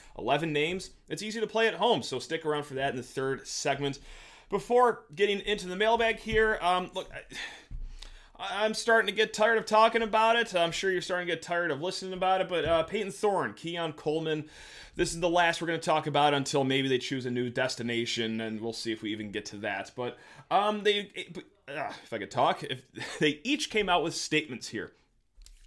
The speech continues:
Um, we're not gonna go through all the statements, pretty cookie cutter statements. Keon Coleman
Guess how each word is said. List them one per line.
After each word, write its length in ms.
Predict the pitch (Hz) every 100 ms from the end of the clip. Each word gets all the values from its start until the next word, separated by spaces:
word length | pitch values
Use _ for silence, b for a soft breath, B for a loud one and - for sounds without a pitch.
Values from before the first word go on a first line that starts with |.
| -
Um, 380 | 127 135 143 143
we're 80 | 139
not 120 | 143
gonna 140 | 143 131
go 120 | 139
through 180 | 135 135
all 60 |
the 60 | 123
statements, 420 | - 147 135 131
pretty 200 | - 139
cookie 220 | - 143 120
cutter 240 | 139 131
statements. 420 | - 143 135 135
Keon 260 | - 147 135
Coleman 360 | 143 143 147